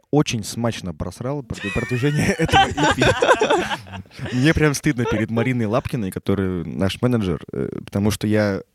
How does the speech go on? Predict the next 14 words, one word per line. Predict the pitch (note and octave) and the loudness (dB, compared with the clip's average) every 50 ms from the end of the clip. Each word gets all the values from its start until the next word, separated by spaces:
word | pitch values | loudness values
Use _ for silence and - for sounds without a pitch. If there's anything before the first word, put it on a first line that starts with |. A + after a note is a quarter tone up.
| - - - - | -20 -20 -8 -4
ужасно | - A2 G#2 A2+ G#2+ - - F#2+ | -2 2 4 4 2 2 0 -2
заполнил | F2 F#2+ - G#2 F#2+ F2+ F2 D2 | -2 0 0 0 0 0 -2 -4
анкету. | F2 G2 - D3 D#3 - G#2 E2+ F2 _ _ _ _ _ _ - | -6 -6 -6 -6 -6 -6 -6 -8 -8 _ _ _ _ _ _ -4
Но | B2 C#3 C#3+ C#3+ | 0 0 2 2
единственное, | C3+ A#2 C#3 C#3 - B2 G#2+ | 0 -2 -2 -4 -4 -4 -2
что | - A#2 | -2 -2
я | G#2+ | 0
сделал | G#2 G#2 C#3+ E3+ G3+ F#3 C#3+ | 0 0 0 0 0 -4 -6
полезного, | - B2 A#2 A2 G#2+ G2 G2 F#2 F2+ F2 - | -6 -4 -2 -2 -2 -2 -4 -6 -6 -8 -8
я | - G#2 A2 A2 A2+ A2+ A2 G#2+ G2+ G2 - - - - - _ _ _ - | -6 -4 -2 -2 -2 -2 -2 -2 -2 -4 -6 -10 -14 -20 -20 _ _ _ -12
написал | B2+ A#2 - A#2 - - B2 A2+ A2+ A2 A2 - - _ _ _ _ - | -10 -8 -8 -6 -4 -2 -2 0 0 -2 -4 -6 -10 _ _ _ _ -20
чуваку, | - - - A2+ G#2+ - F3 | -20 -14 -10 -10 -10 -8 -10
который | - - - - F#2+ F#2 F#2 F#2 | -12 -8 -6 -6 -4 -4 -2 -4
"Резонанс". | F#2 G2 G2 F#2 E2 D#2 - - | -2 -2 -4 -4 -6 -8 -10 -16